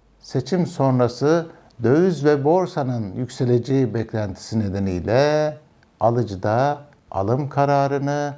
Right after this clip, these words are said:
seçim sonrasına ertelemiş ve nakitte beklemeyi ve nakdini gayrimenkulün dışındaki kalemlerde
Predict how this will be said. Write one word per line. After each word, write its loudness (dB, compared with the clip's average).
seçim -2
sonrasına 0
ertelemiş -2
ve 4
nakitte 0
beklemeyi 0
ve 4
nakdini 2
gayrimenkulün 2
dışındaki -2
kalemlerde -2